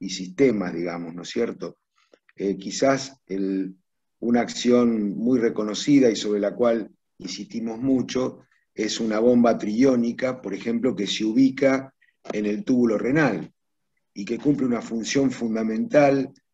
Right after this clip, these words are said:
en lo que es una de las funciones del riñón, que es la concentración de la orina, ¿sí? Eh, digo que,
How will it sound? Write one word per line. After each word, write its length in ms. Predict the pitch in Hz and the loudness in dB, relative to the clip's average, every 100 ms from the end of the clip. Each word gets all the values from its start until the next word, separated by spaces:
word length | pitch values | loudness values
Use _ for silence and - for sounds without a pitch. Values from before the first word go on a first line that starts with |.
| _ _ | _ _
en 220 | 104 104 | -6 -4
lo 140 | 98 98 | -4 -4
que 180 | 117 117 | -2 -2
es 160 | - - _ | -4 -12 _
una 340 | 170 156 113 | 8 8 6
de 100 | 98 | 0
las 160 | 90 92 | -2 -6
funciones 500 | 95 95 113 113 110 | -10 -6 -2 -2 0
del 160 | 110 | -2
riñón, 480 | 120 123 117 131 127 | 0 0 2 2 0
que 200 | - 113 | -2 -2
es 280 | 120 - _ - | -2 -6 _ -6
la 240 | 98 95 | -4 -2
concentración 840 | 123 123 107 104 98 101 - 113 107 | -2 -2 -2 -6 -4 -4 -4 -4 -2
de 100 | 98 | -2
la 100 | 113 | 0
orina, 420 | 151 101 92 - _ _ _ | 2 2 -2 -10 _ _ _
¿sí? 400 | - 127 120 170 _ _ _ _ - | -10 -6 -6 -8 _ _ _ _ -6
Eh, 440 | 98 101 98 95 95 _ _ _ _ _ _ | -2 0 0 -2 -8 _ _ _ _ _ _
digo 480 | 123 147 147 147 - _ _ _ | 4 6 6 2 -14 _ _ _
que, 240 | - 127 | -6 -6